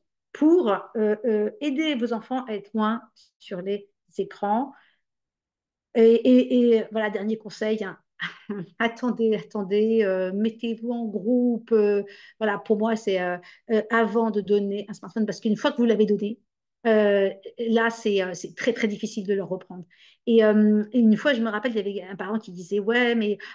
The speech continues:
ma, ma, ma fille me, me saoule, elle me tanne. » Voilà, c'était sur un groupe, euh, justement dédié, je crois, euh, sur une discussion Facebook, justement. De temps en temps, « Ouais, moi, je suis pas contre, hein, moi, je suis, euh, sur, euh,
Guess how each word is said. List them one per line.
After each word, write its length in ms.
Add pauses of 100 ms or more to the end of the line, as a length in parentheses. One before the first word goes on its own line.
ma, 160
ma, 240
ma 180
fille 240
me, 180
me 140
saoule, 480
elle 140
me 240
tanne. » 340
Voilà, 180
c'était 220
sur 220
un 240
groupe, 260
euh, 380
justement 420
dédié, 240
je 80
crois, 220
euh, 220 (200)
sur 160
une 120
discussion 420
Facebook, 260
justement. 500
De 60
temps 160
en 80
temps, « 100
Ouais, 440
moi, 100
je 60
suis 80
pas 100
contre, 320
hein, 60
moi, 100
je 80
suis, 300
euh, 160
sur, 200
euh, 340